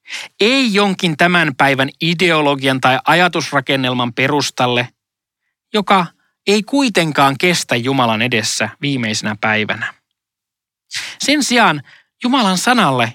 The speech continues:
ja uskon perustukselle rakennettu elämä, se kantaa aina iankaikkiseen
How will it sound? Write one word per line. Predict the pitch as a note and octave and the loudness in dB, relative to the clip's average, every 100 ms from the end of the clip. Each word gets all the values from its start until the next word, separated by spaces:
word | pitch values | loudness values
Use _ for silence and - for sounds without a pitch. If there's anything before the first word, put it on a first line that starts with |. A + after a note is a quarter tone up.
| _ | _
ja | D#3 G#3 | -4 0
uskon | C4 - - D#3 C#3+ | 0 0 0 0 2
perustukselle | D3+ D#3 C3+ C3 - A#2+ A2+ | 2 2 0 -4 -4 -2 0
rakennettu | D3 D3 C3 A2+ - - | 0 0 0 -2 -6 -4
elämä, | C3+ D#3 D#3 E3 - _ _ _ _ _ - | 0 2 2 -2 -4 _ _ _ _ _ -12
se | - D4+ G3+ - | -2 0 0 0
kantaa | F#3 E3 C#3+ A#2+ B2 | 2 2 2 2 4
aina | C#3+ B2+ A2+ | 4 2 0
iankaikkiseen | G#3 A3 C#3 B2+ A2+ G#2+ - A#2 G#2 G#2 | 0 2 2 0 0 -2 -6 -4 -2 -4